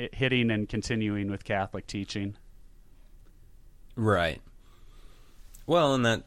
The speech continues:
Speaker 2: all, all that gets ushered in with liberalism and, you know, all these flawed ideas of the Enlightenment. Uh, you know, a few hundred years of,
Speaker 1: Mm-hmm.
Speaker 2: of that will, will rot anybody's brain.
Speaker 1: <laughs> Yeah, well, what's up next?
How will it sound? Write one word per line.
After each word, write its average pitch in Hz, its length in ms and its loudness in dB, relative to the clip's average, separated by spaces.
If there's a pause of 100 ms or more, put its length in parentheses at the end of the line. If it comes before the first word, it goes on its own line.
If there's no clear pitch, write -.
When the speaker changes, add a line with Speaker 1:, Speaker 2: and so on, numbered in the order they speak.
Speaker 2:
all, 113 400 -6
all 131 180 0
that 117 180 4
gets 104 180 -4
ushered 98 260 -2
in 92 160 0
with 85 160 -6
liberalism 95 640 0
and, 85 240 -6 (240)
you 98 80 -6
know, 82 140 -6
all 87 220 -4
these 85 360 -8 (400)
flawed 85 280 -4
ideas 85 300 -2
of 82 100 -6
the 85 80 -6
Enlightenment. 78 640 -6 (100)
Uh, 92 140 -10
you 92 120 -6
know, 82 220 -8 (500)
a - 60 -16
few 120 140 -2
hundred 104 240 2
years 98 260 0
of, 113 120 0
Speaker 1:
Mm-hmm. 104 200 0 (460)
Speaker 2:
of 95 160 -2
that 95 340 0
will, 85 300 -4 (460)
will 92 160 -4
rot 90 240 -2
anybody's 92 400 -2
brain. - 340 -8 (760)
Speaker 1:
<laughs> - 40 -10 (720)
Yeah, - 180 -8 (160)
well, 95 260 -6 (880)
what's 117 240 4
up 127 200 4
next? 107 520 0